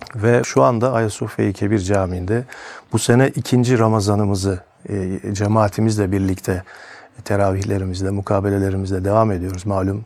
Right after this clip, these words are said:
pandemi şartları dolayısıyla cemaatiyle olan o münasebetimiz sınırlıydı. Ve artarak devam eden bir kere bir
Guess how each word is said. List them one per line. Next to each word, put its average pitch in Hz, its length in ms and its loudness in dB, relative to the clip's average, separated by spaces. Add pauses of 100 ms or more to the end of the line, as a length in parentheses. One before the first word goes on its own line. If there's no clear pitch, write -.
(120)
pandemi 101 360 0
şartları 101 500 -4
dolayısıyla 104 580 -2 (640)
cemaatiyle 107 1300 -2 (120)
olan 107 440 -2
o 113 80 -4
münasebetimiz 101 760 -2
sınırlıydı. 104 640 -2 (720)
Ve 127 140 6
artarak 135 680 2
devam 127 280 4
eden 117 300 -4
bir 117 40 -10
kere 120 300 -2
bir 131 220 -4